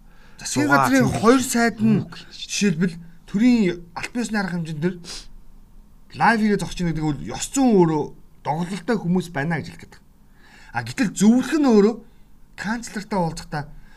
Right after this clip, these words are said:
Speaker 1: яг дундад зууны үе юм буюу өөрөөр хэлэх юм бол одоогоос 100 жилийн өмнөх за эд Европт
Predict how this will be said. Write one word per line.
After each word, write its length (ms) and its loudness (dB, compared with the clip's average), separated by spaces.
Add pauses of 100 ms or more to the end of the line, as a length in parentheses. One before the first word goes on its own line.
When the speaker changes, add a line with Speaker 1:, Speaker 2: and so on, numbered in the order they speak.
(320)
Speaker 1:
яг 240 2
дундад 320 -2
зууны 240 2
үе 160 2
юм 80 0
буюу 240 2
өөрөөр 200 0
хэлэх 120 -4
юм 80 -2
бол 120 -2 (760)
одоогоос 560 -4 (360)
100 360 0
жилийн 560 -2
өмнөх 20 -14 (460)
за 80 -4
эд 400 0
Европт 460 -6